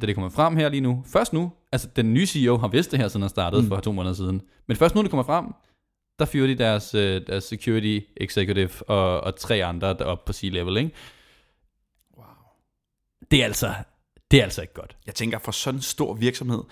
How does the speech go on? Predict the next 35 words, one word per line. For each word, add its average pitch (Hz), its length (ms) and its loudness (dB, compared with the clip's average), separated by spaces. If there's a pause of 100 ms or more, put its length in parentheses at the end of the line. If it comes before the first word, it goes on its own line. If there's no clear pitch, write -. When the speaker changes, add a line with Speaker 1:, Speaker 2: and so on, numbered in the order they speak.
(380)
Speaker 2:
ikke 139 120 2
at 131 80 0
disclaime 120 480 0
det 117 160 0
med 120 120 2
det 113 100 -2
samme 107 500 2
og 101 80 -4
sige, - 180 0
"Vi 123 60 0
gør 113 140 2
noget 110 220 2
ved 110 100 0
det." 135 120 -4 (540)
Altså, - 80 -20
det - 20 -2
er 95 60 0
jo - 20 -4
fuldstændig - 380 -6
uhørt. 120 460 -2
Speaker 1:
Men 123 80 4
det 120 60 4
er 113 40 6
også 113 160 0
uhørt, 170 360 4
at 120 80 0
du 107 80 0
så 107 60 -2
får 120 140 2
en 117 80 6
ny 127 120 4
C - 100 -4
E 107 120 2
O 104 160 2
ind, 101 240 -2